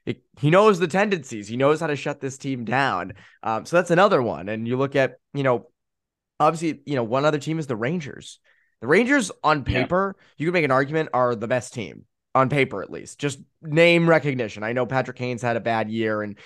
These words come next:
Speaker 1: Tarasenko is very wishy-washy, but, like, just, like, name recognition, you can make an argument that they are, are the best team. I'm not saying they are, but you can make an argument for it. You know, you also have Shesterkin in <laughs> that. And so you, you know, you have good, promising young blue liners,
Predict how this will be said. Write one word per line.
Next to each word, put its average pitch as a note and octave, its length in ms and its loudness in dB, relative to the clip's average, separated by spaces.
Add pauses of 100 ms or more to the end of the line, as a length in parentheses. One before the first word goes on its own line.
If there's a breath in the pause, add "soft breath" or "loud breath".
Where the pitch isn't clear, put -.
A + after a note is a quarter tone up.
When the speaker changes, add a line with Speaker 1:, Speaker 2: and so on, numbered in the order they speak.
(160 loud breath)
Speaker 1:
Tarasenko A#2+ 600 0
is G#2 100 -2
very A#2+ 300 2
wishy-washy, G#2+ 720 -2
but, A2+ 160 -6
like, C3 240 -2 (180 soft breath)
just, F#3+ 240 -2
like, C3 160 2
name D#3+ 420 2
recognition, D3+ 560 -4
you B2 60 -8
can D#3 100 -12
make E3 140 -4
an A#2+ 80 -2
argument A#2+ 480 -2
that A2+ 160 -6
they A#2 240 0
are, A2 320 0 (680)
are A#2+ 160 2
the A2 80 -8
best G#2+ 240 -6
team. F#2+ 100 -12
I'm F2+ 60 -14
not F#2+ 120 -14
saying F2+ 220 -12
they E2+ 60 -14
are, E2+ 120 -14
but - 120 -16
you - 40 -16
can - 40 -18
make B2 80 -14
an D#3+ 80 -10
argument D3+ 340 -4
for G2+ 220 -6
it. F#2+ 100 -10 (480 soft breath)
You D#3 80 -6
know, A2 240 -2
you C3+ 80 0
also C3+ 160 -2
have C3 80 -4
Shesterkin D#3 640 0
in D#3+ 80 2
<laughs> C3 100 -6
that. C#3+ 300 2 (420 soft breath)
And D3 180 -2
so D3+ 140 0
you, D3 240 2
you D#3+ 60 -6
know, D#3+ 100 2
you D3+ 120 2
have C#3+ 180 -4
good, D#3 300 0
promising C#3 560 -6
young A#2+ 260 -4
blue C3 240 2
liners, G#2 560 -2